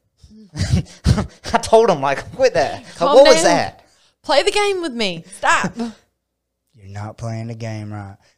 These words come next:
Speaker 3: That's
Speaker 1: Right.
Speaker 3: gonna be one of our buttons.
Speaker 1: Yeah, <laughs> you're not playing the game.
Speaker 3: That's awesome.
Speaker 1: Yeah.
Speaker 3: So, uh, Taylor, uh, what were some of your aha moments or some of your wins or some of your,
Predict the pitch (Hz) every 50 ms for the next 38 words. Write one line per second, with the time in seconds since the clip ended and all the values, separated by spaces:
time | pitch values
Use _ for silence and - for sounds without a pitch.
0 | _ - 131 131 120 - - 131 123 117 123 123 117 117 113 113 107 107 104 101
1 | 113 110 107 101 101 104 95 92 - - _ _ _ _ _ _ _ _ _ _
2 | _ _ _ _ 131 135 - _ _ _ - - - - - - 202 202 202 196
3 | 190 - - 214 202 196 180 160 - 175 180 190 185 170 135 104 87 90 _ _
4 | _ _ _ _ _ _ _ _ _ _ _ _ _ _ _ _ _ _ 101 -
5 | - - 95 95 95 98 - - 110 107 101 101 _ _ _ _ _ _ _ _
6 | _ _ _ _ _ - 123 113 107 101 - _ _ _ - 120 117 120 120 120
7 | 120 117 110 113 107 104 - - - - - - _ _ _ _ _ _ _ _
8 | _ _ _ - - 147 143 143 143 143 139 135 135 139 _ _ _ _ _ _
9 | _ - 123 120 117 117 113 110 117 120 123 147 190 214 214 196 170 - - 156
10 | 147 143 139 131 127 123 123 123 120 120 117 117 113 110 110 120 _ _ _ _
11 | _ _ _ _ _ _ _ _ _ 117 113 117 117 120 120 113 110 110 110 113
12 | 110 110 110 110 110 113 - - 123 113 - - 117 113 110 107 107 107 107 107
13 | 107 107 107 107 104 104 104 101 101 101 - - _ _ _ _ 117 107 107 104
14 | - - 117 110 110 107 110 110 107 104 104 101 101